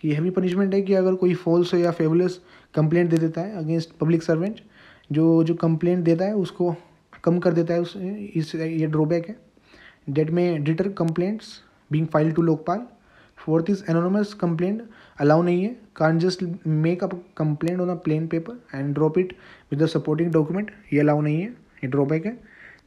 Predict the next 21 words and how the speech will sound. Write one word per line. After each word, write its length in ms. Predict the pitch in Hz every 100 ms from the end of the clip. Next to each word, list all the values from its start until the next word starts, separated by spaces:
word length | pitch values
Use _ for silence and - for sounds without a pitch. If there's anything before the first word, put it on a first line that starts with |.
| _
फिफ्थ 220 | - 180 202
है 100 | 202
कि 140 | 202
लीगल 360 | 196 165 170 190
असिस्टेंट 560 | - 180 - 214 226 - _ -
पब्लिक 240 | 147 165 165
सर्वेंट 400 | 175 170 175 175
को, 120 | 214 - - - _ -
uh, 300 | 156 151 151
whom 220 | 170 190 190 175
complaint 320 | 165 170 175 196
is 60 | - - - - 175
filed 200 | 208 220 - _ _ _ _ _ _ 147
दी 240 | 143 165
जा 160 | 165 165
रही 160 | 175
है। 100 | 233 - - - - - _ _ _
And, 220 | 143 147 151
uh, 200 | 151 151 - - _ _ _ _ _ _ _ -
sixth 200 | 190 -
is 120 | 220